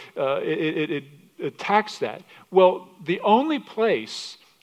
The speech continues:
where it has a paradoxical effect is when you have it vertically aligned. When you take fear and you direct it not toward the things of life, but toward God, it will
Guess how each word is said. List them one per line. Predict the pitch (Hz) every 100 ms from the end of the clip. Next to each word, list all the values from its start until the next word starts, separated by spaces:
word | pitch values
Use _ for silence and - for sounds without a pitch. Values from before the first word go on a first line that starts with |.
| _
where | 175
it | 175
has | 165 175
a | 156
paradoxical | - - 220 220 175 180 - 170 156 139
effect | 117 185 185 - - -
is | - 160
when | 151 156
you | 156
have | 160 139
it | 131
vertically | 147 156 147 147
aligned. | 131 147 135 107 - - - - -
When | 156 156
you | 202
take | - 214 196
fear | - - 185 180 117 110 - - - _ -
and | 160
you | 175 208
direct | - 160 151 165 175 165
it | 143
not | 151 196 -
toward | 185 175
the | 135
things | - 170 165
of | 139 117
life, | 156 151 123
but | 143 -
toward | - 160 135
God, | 151 156 175 185 - - - _
it | 214 226
will | 180 160